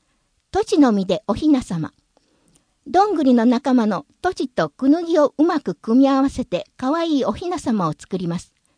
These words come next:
日時、二月十一日祝日、午前十時から正午。対象、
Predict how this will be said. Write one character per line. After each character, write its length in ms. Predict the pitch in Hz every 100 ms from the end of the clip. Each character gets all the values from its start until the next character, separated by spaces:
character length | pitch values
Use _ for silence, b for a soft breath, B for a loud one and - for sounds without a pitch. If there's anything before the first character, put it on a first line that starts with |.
| _ _ _ _ -
日 300 | 370 311 233
時、 160 | 190 _ _ -
二 140 | 285 349
月 260 | 349 226
十 200 | 202 254
一 220 | 269 269
日 300 | 240 - 175
祝 280 | - - 262
日、 340 | 240 - 185 - _ _ -
午 140 | 302 381
前 240 | 294 226
十 220 | 302 330
時 140 | 240 -
か 120 | 185
ら 140 | 170
正 300 | - 240 214
午。 180 | 160 - _ _ _ _ _ _
対 180 | 285 311
象、 320 | - 285 233